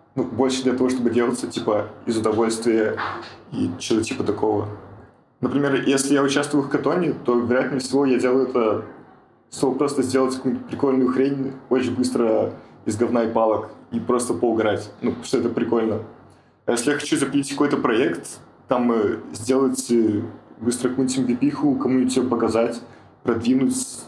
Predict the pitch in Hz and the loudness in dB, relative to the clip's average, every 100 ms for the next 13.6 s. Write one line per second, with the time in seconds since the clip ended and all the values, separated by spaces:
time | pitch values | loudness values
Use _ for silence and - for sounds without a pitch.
0 | - - - 113 113 110 123 - 127 110 | -20 -16 -2 2 2 2 -2 0 0 0
1 | 139 151 151 - - - - - 120 127 | 0 0 0 -4 -14 -20 -20 -2 2 2
2 | - - 113 131 131 135 131 127 135 - | -2 -4 0 0 0 0 0 2 -2 0
3 | 143 110 104 101 101 - - - - 117 | -2 0 -2 -2 -2 -6 -14 -12 -4 0
4 | 127 127 - 120 117 117 117 110 107 113 | 2 0 2 2 2 2 2 0 -2 0
5 | 127 131 123 - 139 160 - 143 131 113 | 2 2 0 0 0 0 0 0 0 0
6 | - 139 151 - - - _ - 107 113 | 0 -2 -2 -10 -18 -20 _ -6 0 0
7 | 113 - 107 95 - - - - 131 - | -2 -2 0 0 -2 -8 -20 -6 -4 -2
8 | - 131 127 135 127 127 127 123 120 123 | 0 0 2 0 0 -2 2 0 0 -2
9 | - 113 113 110 117 120 120 123 143 165 | 0 2 2 2 0 0 0 0 0 -2
10 | - - - - - 135 131 127 123 117 | -6 -10 -20 -12 -4 0 0 0 2 2
11 | 117 110 92 - - - - _ - 110 | 4 4 2 0 -4 -14 -20 _ -6 -6
12 | - 127 131 127 117 139 131 131 120 117 | -2 0 2 2 -2 -2 -2 0 2 0
13 | 107 110 110 107 104 98 | 0 2 2 2 2 0